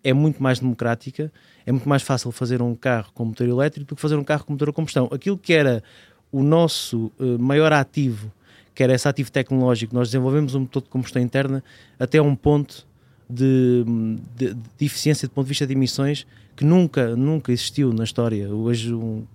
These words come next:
seja diesel, seja gasolina, os carros são hoje extremamente evoluídos. E,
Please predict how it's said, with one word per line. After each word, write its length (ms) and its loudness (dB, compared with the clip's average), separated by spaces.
seja 280 2
diesel, 300 0
seja 320 -4
gasolina, 560 0
os 160 -8
carros 320 -6
são 220 -6
hoje 160 -2
extremamente 500 -2
evoluídos. 440 -6
E, 340 2